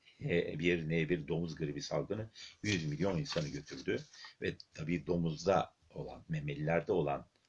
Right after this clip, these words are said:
hastalıklar, virüsler direkt olarak insana bulaşma, e, şeyi, riski taşıyorlar. O sars, mers, bu covid on dokuz onlardan bir tanesi. Mesela Ebola iki bin on dörtte, Nipah diye bir hastalık iki bin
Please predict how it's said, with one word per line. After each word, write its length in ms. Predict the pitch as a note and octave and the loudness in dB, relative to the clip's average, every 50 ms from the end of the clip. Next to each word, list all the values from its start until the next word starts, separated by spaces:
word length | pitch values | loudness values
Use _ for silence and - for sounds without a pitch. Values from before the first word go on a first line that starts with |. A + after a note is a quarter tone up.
| _ - | _ -8
hastalıklar, 720 | D#2+ - - - D#2 C#2+ - _ D2 D2 E2+ F#2 - - | -6 -6 -4 -4 -4 -4 -4 _ -2 -2 -2 -2 -4 -6
virüsler 500 | E2 D#2+ C#2+ - - - - G2 G#2+ - - _ - - - - _ | -6 -6 -6 -8 -6 -4 -2 -2 -2 -4 -6 _ -20 -20 -20 -10 _
direkt 240 | E2+ D#2+ D#2+ D#2+ - | -2 0 0 0 2
olarak 280 | D2+ D2+ D2 D2 - D#2+ | 2 2 2 0 -2 -6
insana 360 | D#2 - D#2+ D#2 D2 D2 D#2 | -4 -2 -2 -2 -2 -2 -2
bulaşma, 520 | D#2 C#2+ D2 D2 - - D#2 C#2+ C2+ - _ _ _ _ _ - | -2 -2 0 -2 -2 -4 -4 -6 -8 -10 _ _ _ _ _ -8
e, 60 | - D2 - - D2 C#2+ - - - - - - - - | -6 -6 -6 -6 -8 -10 -12 -12 -14 -14 -12 -12 -8 -6
şeyi, 340 | - - - C#2 C2 B1+ C2 | -4 -4 -4 -4 -6 -8 -8
riski 300 | E2 D#2 - - - - | -6 -8 -8 -10 -12 -10
taşıyorlar. 540 | - D#2 D2+ - - - - D#2+ D#2+ F2 E2+ - | -8 -6 -4 -4 -4 -4 -4 -2 -2 -2 -2 -4
O 60 | D#2+ | -6
sars, 440 | - - - D2+ D2 D2+ - - - | -6 -4 -4 -4 -4 -4 -6 -10 -10
mers, 380 | - D#2+ D#2+ D#2 - - - - - - - - - - | -8 -6 -6 -6 -6 -10 -12 -14 -14 -14 -14 -14 -10 -6
bu 200 | E2 D2+ D2 - | -4 -4 -4 -2
covid 260 | - - E2 E2 D#2 - | -2 -2 0 0 -2 -2
on 200 | - E2 D2+ D2 | -2 -2 -2 -2
dokuz 340 | D#2+ - - G2+ - - - | -2 -4 -4 -6 -6 -6 -6
onlardan 540 | - D#2+ D2 D2+ D2+ D2+ - E2+ D#2+ C2+ C#2+ | -4 -2 0 0 -2 0 0 -2 -2 -2 -6
bir 80 | D2 | -8
tanesi. 580 | - - D2 C2 C#2+ - - - F2+ A#2 - - - - - - - - - - - - - _ | -8 -8 -8 -8 -8 -10 -8 -6 -6 -6 -8 -10 -14 -18 -16 -14 -12 -12 -12 -12 -14 -16 -18 _
Mesela 360 | - - - - D#2 D#2+ - - | -12 -6 -2 -2 0 0 2 6
Ebola 400 | - G2+ F2+ F#2+ F#2 E2 F2 F#2+ | 6 6 8 8 8 8 8 6
iki 220 | - F2+ - F2 F2 | 6 4 2 2 2
bin 80 | E2+ | 4
on 200 | E2+ E2 E2 D#2+ | 4 4 4 6
dörtte, 540 | D#2+ D#2 D2 - - - D#2+ D2 D2+ D#2 E2 D#2 | 6 6 6 4 -2 -4 -2 0 2 2 2 4
Nipah 400 | D2+ E2 F#2+ F#2+ - F2 D#2+ D2+ | 4 2 2 4 4 2 2 4
diye 160 | E2 E2 D2+ | 2 2 2
bir 80 | E2 D#2+ | 2 0
hastalık 440 | - E2 - - - D#2 D2 - | 0 -2 -2 -2 0 -2 -2 -4
iki 200 | - - - - | -8 -10 -6 -2
bin 260 | D2+ E2 D#2+ D2 - | 0 0 0 -2 -4